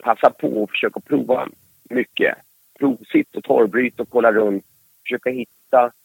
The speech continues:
den här dimensionen i livet som till exempel som, som jag har hittat. För det finns där en jättestor anledning även för de som inte redan är frälsta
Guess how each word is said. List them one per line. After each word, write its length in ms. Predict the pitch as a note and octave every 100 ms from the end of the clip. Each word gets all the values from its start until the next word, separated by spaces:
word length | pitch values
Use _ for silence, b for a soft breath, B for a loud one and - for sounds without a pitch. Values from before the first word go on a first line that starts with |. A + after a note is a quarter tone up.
| _ -
den 140 | A2+
här 260 | G2 F#2+ F#2+
dimensionen 960 | G#2 G2+ G2+ - G#2+ A#2 A#2 A2+ G#2+
i 40 | G2+
livet 440 | G2 F#2 F#2 F#2 _ _
som 240 | G2 G2 -
till 120 | -
exempel 400 | G#2 - A#2 - -
som, 160 | - -
som 160 | A#2
jag 140 | A#2 G#2
har 120 | G2+
hittat. 480 | A#2 - - - - _ _ _ _
För 80 | -
det 140 | A#3+
finns 320 | E4+ E4+ C4 -
där 260 | - F3+ - _ _ _ -
en 180 | G2 F#2+
jättestor 640 | A#2 _ G#2+ - A#2+ A2
anledning 680 | G2 F2 F#2 F2+ F2+ F#2+ F2+ -
även 340 | F#2 F#2 F#2
för 120 | - F#2+
de 220 | F#2 F#2
som 160 | G#2+
inte 280 | G#2+ G2 A2+
redan 300 | A2+ A2+ B2
är 220 | C#3+ G#2
frälsta 600 | - - - - - -